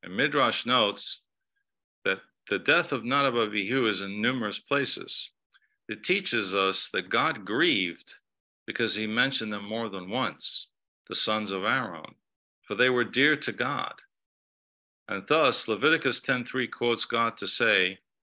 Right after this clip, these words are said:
"Through them who are near to me, I will be sanctified." It's a very great teaching. But, uh, in Hebrew, it doesn't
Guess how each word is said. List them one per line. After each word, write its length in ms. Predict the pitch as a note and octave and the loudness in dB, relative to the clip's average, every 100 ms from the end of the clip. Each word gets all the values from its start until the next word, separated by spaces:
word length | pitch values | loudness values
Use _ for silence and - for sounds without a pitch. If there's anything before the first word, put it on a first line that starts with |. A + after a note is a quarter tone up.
| _ _ _ | _ _ _
"Through 320 | A#2+ C3+ F3+ D#3+ | 2 6 6 6
them 400 | D3+ C#3 B2 A#2+ | 6 4 4 0
who 140 | A#2+ | 0
are 160 | A#2 G#2+ | 2 4
near 240 | A#2+ B2 | 4 2
to 180 | - A2 | 0 -4
me, 480 | G#2 A2 F2+ F2 _ _ _ | 0 0 0 -4 _ _ _
I 220 | G#2 G#2+ | 4 4
will 440 | G#2 G2 G2 G2+ - _ | 4 2 0 -2 -10 _
be 160 | G#2 G2 | -6 -4
sanctified." 960 | - G2+ F#2+ - F2+ F2+ D#2+ D#2+ - _ _ _ | 0 0 0 -4 -12 -8 -6 -6 -10 _ _ _
It's 100 | - | -8
a 140 | A2+ G#2 | -4 -2
very 420 | A2 G#2+ G2+ - _ _ _ - | 2 4 2 -4 _ _ _ -6
great 400 | G2 G2 G2 - _ _ - | 0 2 0 -6 _ _ -8
teaching. 540 | - - - E2 E2 _ _ _ - - - _ _ _ | -6 -4 -4 -8 -10 _ _ _ -20 -20 -20 _ _ _
But, 220 | A#2 G#2+ - | -2 -2 0
uh, 220 | A#2 G#2+ | 2 2
in 80 | G2 | 2
Hebrew, 580 | B2 E3 B2 A2 G#2 | 4 4 6 4 4
it 120 | G#2 - | 0 0
doesn't 340 | B2 A#2+ A#2 | 0 0 -8